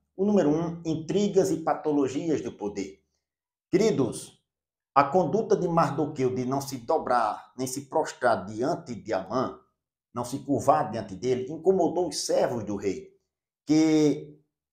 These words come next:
neste caso, foi dizer a Amã para ver se as palavras de Mardoqueu haveria de se sustentar. Em Esté capítulo três, especificamente o versículo três.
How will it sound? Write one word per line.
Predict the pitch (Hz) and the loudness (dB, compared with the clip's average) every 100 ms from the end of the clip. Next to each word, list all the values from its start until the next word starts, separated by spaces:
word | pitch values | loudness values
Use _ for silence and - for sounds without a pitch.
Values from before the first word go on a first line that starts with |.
| _ _ | _ _
neste | 135 185 190 151 | 4 4 4 0
caso, | 156 147 143 | 4 4 4
foi | - 175 | -2 -2
dizer | 156 160 117 151 165 | 0 -2 0 0 0
a | 120 | 0
Amã | 117 123 151 | -2 -2 -2
para | 151 170 | 4 4
ver | 143 170 | 4 0
se | 160 - | -2 -2
as | - - | -2 -2
palavras | 139 139 165 147 - | 0 4 2 0 -4
de | |
Mardoqueu | 139 139 117 113 - 147 147 | -2 -2 -2 -10 -2 -2 0
haveria | 139 135 165 | -4 -4 -4
de | 190 127 | -6 -6
se | - 110 | -12 -14
sustentar. | - 101 107 101 92 - - _ _ _ - | -18 -12 -12 -6 -6 -6 -12 _ _ _ -2
Em | 202 | 0
Esté | 196 185 | 2 2
capítulo | 175 160 156 139 135 | 2 0 -2 -2 -4
três, | 151 160 | -2 -6
especificamente | 160 - 147 160 - 135 143 147 | -6 -6 -6 -6 -4 -2 -2 -4
o | 131 | -4
versículo | 131 - 156 - 107 | -4 -4 -10 -10 -14
três. | 92 90 - - | -10 -10 -12 -20